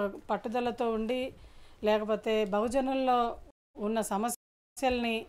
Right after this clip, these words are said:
బహుజన జాతుల్లో ఉన్న సమస్యలని తీర్చాలనే ఒక బాధ, వేదనతో ఉన్నవాళ్ళు, అంటే వాళ్ళు అంట, అంత గట్టిగా మోల్డ్ చేయబడతారు. అంటే అంత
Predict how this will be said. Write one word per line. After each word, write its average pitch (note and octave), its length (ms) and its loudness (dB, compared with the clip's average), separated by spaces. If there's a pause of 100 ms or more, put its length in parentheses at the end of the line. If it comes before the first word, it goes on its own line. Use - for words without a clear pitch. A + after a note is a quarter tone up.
బహుజన G#3+ 400 -2
జాతుల్లో A3 440 0
ఉన్న G#3+ 140 0
సమస్యలని A3 640 -2
తీర్చాలనే A3 800 0 (540)
ఒక F#3+ 120 -2 (840)
బాధ, A#3+ 300 8
వేదనతో A#3+ 400 2
ఉన్నవాళ్ళు, G3+ 420 -2
అంటే A#3 300 0
వాళ్ళు G3+ 260 2
అంట, G3+ 160 -2
అంత G#3 400 -2
గట్టిగా C#4 800 4
మోల్డ్ B3+ 340 2
చేయబడతారు. G3+ 500 0
అంటే A3+ 220 -2
అంత A3 540 2